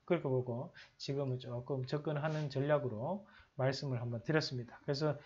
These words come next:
말씀드렸던 네 종목도 꼭 기억을 하시면서, 어, 시장을 좀 보시길 바라겠습니다.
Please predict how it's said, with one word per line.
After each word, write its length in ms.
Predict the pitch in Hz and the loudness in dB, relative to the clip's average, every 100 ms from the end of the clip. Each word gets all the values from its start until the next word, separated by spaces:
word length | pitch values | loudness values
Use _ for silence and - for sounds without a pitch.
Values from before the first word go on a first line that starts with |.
| - - | -8 8
말씀드렸던 1000 | 160 175 208 202 196 196 185 175 170 147 - _ | 8 8 8 8 8 8 8 10 6 2 -8 _
네 120 | 143 | 2
종목도 540 | 151 185 170 - 139 127 | 4 4 2 2 0 0
꼭 140 | - | -4
기억을 340 | - 156 143 131 | -2 0 0 0
하시면서, 720 | - 151 120 110 147 127 - - | -2 -2 -2 2 0 0 -4 -10
어, 160 | 113 | -8
시장을 400 | 110 156 156 139 | -6 -2 0 0
좀 140 | 127 - | -4 -6
보시길 640 | - 131 143 117 135 190 214 | -6 -4 -4 -4 -2 -4 -2
바라겠습니다. 680 | 127 127 139 131 120 - | -2 0 -2 -4 -10 -12